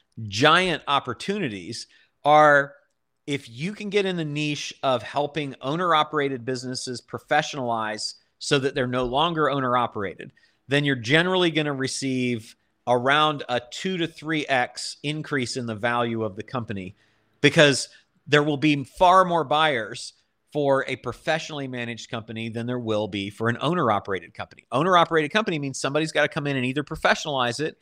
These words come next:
which is a pain in the butt, or they've got to have a job as the operator. And so when we get past that, that, like, that arbitrage there to me is giant.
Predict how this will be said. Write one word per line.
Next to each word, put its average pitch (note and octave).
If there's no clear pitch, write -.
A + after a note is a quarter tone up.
which A#2+
is C3+
a C#3+
pain A#2
in D3
the E3+
butt, C3+
or F3
they've C3+
got C3+
to C#3
have A2+
a A#2+
job -
as A#2
the C3
operator. B2+
And C#3
so C#3
when C3+
we B2+
get E3
past E3+
that, E3+
that, F3+
like, C3
that D#3
arbitrage E3+
there D3+
to D3+
me D3
is B2
giant. A2